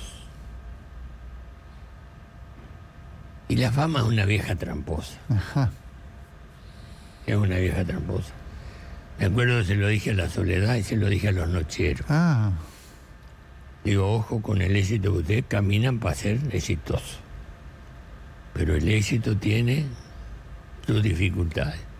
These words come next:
Speaker 1: Y la fama es una vieja tramposa. Hay que estar atento a eso. Con los años me dijo uno de Los Nocheros, "Usted sabe, Luis, que usted nos habló de los peligros del éxito y a nosotros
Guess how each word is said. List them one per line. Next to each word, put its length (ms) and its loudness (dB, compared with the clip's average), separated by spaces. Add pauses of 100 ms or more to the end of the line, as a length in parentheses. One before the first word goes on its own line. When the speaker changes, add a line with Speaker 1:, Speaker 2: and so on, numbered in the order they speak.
(400)
Speaker 1:
Y 80 2
la 160 4
fama 300 4
es 40 4
una 180 4
vieja 340 2
tramposa. 580 -2 (680)
Hay 120 2
que 80 4
estar 240 2
atento 440 2
a 40 -2
eso. 240 -8 (840)
Con 140 2
los 100 4
años 260 4
me 100 4
dijo 260 2
uno 200 4
de 60 4
Los 160 2
Nocheros, 480 0 (360)
"Usted 160 0
sabe, 280 4
Luis, 240 4
que 240 0 (760)
usted 160 0
nos 140 4
habló 240 4
de 60 4
los 120 2
peligros 420 2
del 120 2
éxito 400 2
y 140 2
a 80 2
nosotros 420 2